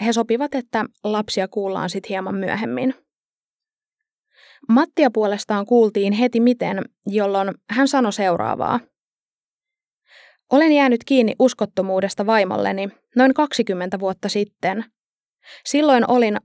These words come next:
Olkiluodon voimalaitostyömaalla komennustöissä. Asia piti tulla puhumalla kuntoon tuolloin kaksikymmentä vuotta sitten, mutta ei. Olimme kahden vaiheilla,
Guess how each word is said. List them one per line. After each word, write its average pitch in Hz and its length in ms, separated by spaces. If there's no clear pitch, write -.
Olkiluodon 196 640
voimalaitostyömaalla 196 1200
komennustöissä. 185 880
Asia 240 260
piti 277 240
tulla 285 240
puhumalla 208 460
kuntoon 185 520
tuolloin 196 500
kaksikymmentä 185 640
vuotta 185 260
sitten, 214 580
mutta 240 320
ei. - 340
Olimme 269 300
kahden 277 380
vaiheilla, 196 560